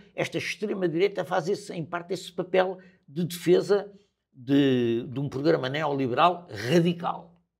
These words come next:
Radical. Em Portugal, o primeiro programa político do Chega queria privatizar a educação, privatizar a saúde, privatizar,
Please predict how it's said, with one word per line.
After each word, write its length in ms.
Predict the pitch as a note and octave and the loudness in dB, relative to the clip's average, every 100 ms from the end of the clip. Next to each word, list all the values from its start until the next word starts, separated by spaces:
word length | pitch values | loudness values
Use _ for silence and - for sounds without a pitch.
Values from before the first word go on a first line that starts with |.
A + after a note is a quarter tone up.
| _ | _
Radical. 460 | - D#3 C3 - - | -6 -4 -4 -10 -8
Em 100 | C3+ | -8
Portugal, 720 | - - A2 C#3 F#3+ - _ _ _ _ _ _ _ | -8 -2 2 2 0 -12 _ _ _ _ _ _ _
o 80 | B2+ | -2
primeiro 380 | C3+ C3 G3 | 0 4 4
programa 500 | C#3 C3+ B2+ B2+ G#2+ | 4 -2 -2 -2 -2
político 460 | F#2 F#2+ A#2+ - G#2 | -12 -10 -10 -10 -14
do 100 | G2+ | -14
Chega 480 | - A2+ G#2+ D#3 - _ _ _ _ | -6 -4 -2 -4 -6 _ _ _ _
queria 260 | C3+ B2+ G2 | -2 2 0
privatizar 760 | - D3 C#3+ D#3+ B2 A2 A2+ | 0 -2 0 -4 -4 -2 -2
a 40 | G2 | -2
educação, 560 | F#2+ - G2 G#2+ C3+ | -8 -12 -8 -6 -4
privatizar 720 | C3 C3 B2+ B2+ A2 C3 A2+ G2 F#2+ | -4 -4 -4 -8 -10 -8 -8 -12 -12
a 60 | G2 | -12
saúde, 500 | - G#2 A#2+ C#3+ D#3+ | -6 -2 -2 -2 -6
privatizar, 840 | - C#3 A#2+ C#3 A2+ A#2+ - E3 | -8 -8 -4 -6 -6 -2 -2 -2